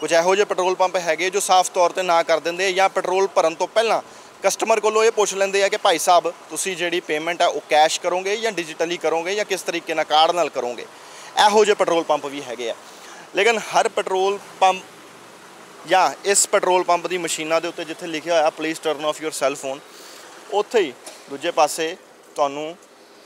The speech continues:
Paytm ਜਾਂ Google Pay ਜਾਂ ਸਕੈਨਰ, ਬਾਰਕੋਡ ਵੀ ਨਜ਼ਰ ਆਉਣਗੇ, ਜਿੱਥੇ ਲੋਕ ਖੜੇ ਹੋ ਕੇ ਬਿਲਕੁਲ ਮਸ਼ੀਨਾਂ ਦੇ ਨਾਲ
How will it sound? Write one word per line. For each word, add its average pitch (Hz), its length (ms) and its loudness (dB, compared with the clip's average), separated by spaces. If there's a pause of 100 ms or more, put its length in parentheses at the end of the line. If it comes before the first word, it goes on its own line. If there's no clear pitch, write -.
(1200)
Paytm 151 400 -4 (260)
ਜਾਂ 127 220 -2
Google 127 300 -6
Pay 131 200 -10
ਜਾਂ 139 140 -6
ਸਕੈਨਰ, 123 440 -6
ਬਾਰਕੋਡ 117 480 -4
ਵੀ 127 120 -14
ਨਜ਼ਰ 117 260 -8
ਆਉਣਗੇ, 113 300 -8
ਜਿੱਥੇ 123 300 -16
ਲੋਕ 123 400 -8
ਖੜੇ 123 280 -6 (100)
ਹੋ 127 140 -8
ਕੇ 127 140 -10
ਬਿਲਕੁਲ 135 300 -12
ਮਸ਼ੀਨਾਂ 127 440 -8
ਦੇ 127 80 -10
ਨਾਲ 117 260 -8